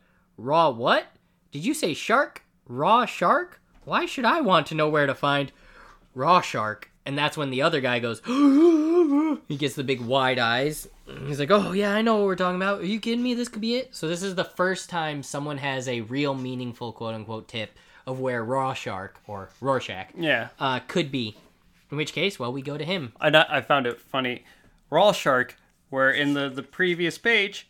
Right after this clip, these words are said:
Speaker 1: He's
Speaker 2: uh,
Speaker 1: fucking with some raw sharks.
Speaker 2: Yeah, yeah.
Speaker 1: And he's eating that bird raw and all that stuff.
Speaker 2: I'm pretty sure he said he, he ate some of the shark.
Speaker 1: He does. Yeah,
Speaker 2: Yeah.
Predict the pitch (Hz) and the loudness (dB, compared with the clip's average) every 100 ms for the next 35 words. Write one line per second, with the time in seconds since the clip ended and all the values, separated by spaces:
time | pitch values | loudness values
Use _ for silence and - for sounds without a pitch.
0 | - 214 226 226 214 220 202 214 170 185 | -6 -2 -2 2 2 0 -2 -4 -2 2
1 | 208 202 226 247 269 131 180 226 131 - | 4 4 4 4 4 0 0 0 -2 -8
2 | - - 143 147 147 170 151 147 117 156 | -20 -10 -6 -4 -2 -4 -4 -6 0 2
3 | 185 180 175 180 175 165 170 170 160 185 | 4 2 4 6 4 2 0 -2 -4 -6
4 | 180 - - - 285 277 262 - 226 165 | -8 -10 -18 -16 -4 -2 -2 -2 -2 -2
5 | - 160 143 139 135 143 135 135 120 131 | 0 2 2 0 -2 -4 -2 -2 -4 -8
6 | 120 107 - 113 110 _ 165 151 127 - | -8 -8 -6 -6 -8 _ -4 -4 -4 -8
7 | _ 160 147 | _ -2 0